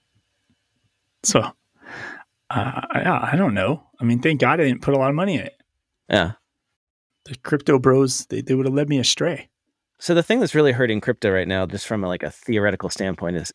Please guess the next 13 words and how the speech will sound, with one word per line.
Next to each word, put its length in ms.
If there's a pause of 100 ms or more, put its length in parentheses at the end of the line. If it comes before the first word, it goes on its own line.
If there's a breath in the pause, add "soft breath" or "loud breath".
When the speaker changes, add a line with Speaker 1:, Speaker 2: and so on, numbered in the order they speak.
Speaker 2:
is, 180 (340)
you 60
know, 60
the 80
idea 280
was 140
always 300
that, 240 (420)
um, 360
or 100
one 220
of 80
the 260